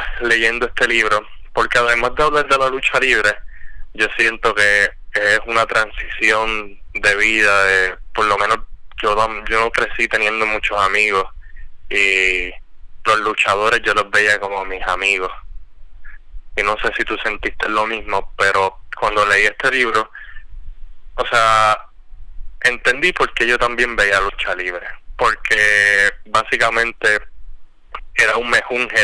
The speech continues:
de personalidades diferentes, algunas positivas, algunas megatóxicas, algunas normal. Había de todo, y básicamente yo <laughs> puedo decir que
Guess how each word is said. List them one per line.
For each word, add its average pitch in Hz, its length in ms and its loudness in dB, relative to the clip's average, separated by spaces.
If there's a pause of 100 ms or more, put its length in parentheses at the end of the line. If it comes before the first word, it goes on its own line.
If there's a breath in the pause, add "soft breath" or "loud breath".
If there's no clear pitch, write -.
de 95 320 4
personalidades 107 840 2
diferentes, 104 600 -2
algunas 104 280 -2
positivas, 107 840 2 (720 loud breath)
algunas 98 380 -2 (240)
megatóxicas, 98 1080 0 (720 loud breath)
algunas 92 640 0 (240)
normal. 120 600 0 (420 loud breath)
Había 147 280 0
de 143 160 2
todo, 110 340 -2
y 101 60 -6
básicamente 139 800 -2
yo 117 120 -2
<laughs> - 180 0
puedo 127 140 0
decir 117 360 0
que 107 160 0